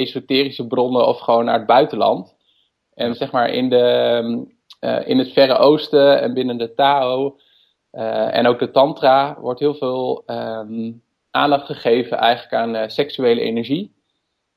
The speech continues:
Speaker 1: Ehm, en hoe je door middel van je daarvan te onthouden, hoe je die seksuele energie op andere manieren kan inzetten. Dus dat je veel creatiever of productiever wordt.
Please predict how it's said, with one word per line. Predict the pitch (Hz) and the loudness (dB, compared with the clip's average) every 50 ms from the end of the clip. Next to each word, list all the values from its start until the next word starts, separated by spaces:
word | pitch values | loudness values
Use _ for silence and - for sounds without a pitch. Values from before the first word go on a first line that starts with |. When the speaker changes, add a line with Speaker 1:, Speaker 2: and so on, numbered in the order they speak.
| _ _ | _ _
Speaker 1:
Ehm, | _ - 117 117 117 117 113 113 117 113 117 120 - | _ -6 -4 -2 0 0 0 -2 -2 -4 -4 -6 -6
en | - - 123 | -4 -2 -2
hoe | 131 131 143 143 | 0 2 2 4
je | 139 131 123 123 123 123 120 117 117 - - - | 6 6 6 6 6 6 6 4 4 2 -2 -10
door | - 120 120 120 | -8 -4 -4 -2
middel | 117 123 123 127 127 | 0 0 0 0 -2
van | 123 - - 127 123 123 123 | -2 2 2 2 2 2 0
je | 120 117 | 0 2
daarvan | 117 113 120 120 120 - _ _ _ _ _ _ _ _ _ _ - 117 117 120 | 4 4 4 4 0 -8 _ _ _ _ _ _ _ _ _ _ 0 0 0 0
te | - - - - | -4 -8 -8 -6
onthouden, | 127 120 120 117 117 123 139 151 151 147 | -6 -8 -2 2 4 4 4 4 2 0
hoe | 139 131 139 135 | -2 -2 -2 -2
je | 131 127 | -2 -4
die | 120 127 123 | -6 -8 -12
seksuele | - - 143 139 - - 131 123 123 | -8 -8 -8 -8 -6 -6 -4 -4 -2
energie | 123 120 120 123 117 - 135 127 | -4 -4 -6 -6 -4 -2 -2 -2
op | 120 - | 0 0
andere | 127 131 127 123 123 | 0 0 0 -2 -2
manieren | 120 120 120 131 135 127 117 | -2 -2 0 2 2 2 2
kan | - - 95 101 | 0 -2 -2 -2
inzetten. | 101 101 - 107 98 - - 104 | -4 -6 -6 -8 -8 -8 -8 -12
Dus | - - | -12 -12
dat | 110 107 - | -16 -16 -16
je | - | -8
veel | _ - 104 101 | _ -2 -2 -2
creatiever | - - 107 104 104 - - 110 104 - - 101 | 0 0 2 2 2 -2 -4 -6 -6 -4 -4 -6
of | 107 - - | -6 -6 -6
productiever | _ - 98 98 - - _ 117 107 - 107 95 | _ 0 0 0 0 -4 _ -6 -4 -2 -2 0
wordt. | 92 98 110 170 - - _ | 2 2 2 2 0 -6 _